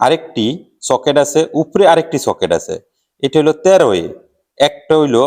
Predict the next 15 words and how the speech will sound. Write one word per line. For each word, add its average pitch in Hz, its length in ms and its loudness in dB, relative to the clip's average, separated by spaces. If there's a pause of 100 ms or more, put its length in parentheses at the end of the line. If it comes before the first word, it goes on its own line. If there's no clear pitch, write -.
(160)
আপনার 95 280 -2 (200)
পনেরোশো 185 500 0 (360)
উচ্চতা, 131 420 -2 (120)
এই 131 140 -2 (120)
উপরেরটা 175 360 0
হইলো 170 220 2
পনেরোশো, 170 480 0 (360)
নিচেরটা 143 440 -2
হইলো 160 200 2 (520)
আপনার 143 340 -2 (440)
তিনশো। 208 460 0 (760)
এই 190 120 2
সকেটটার 180 540 0
উচ্চতা 139 320 -2
কত? 104 180 -4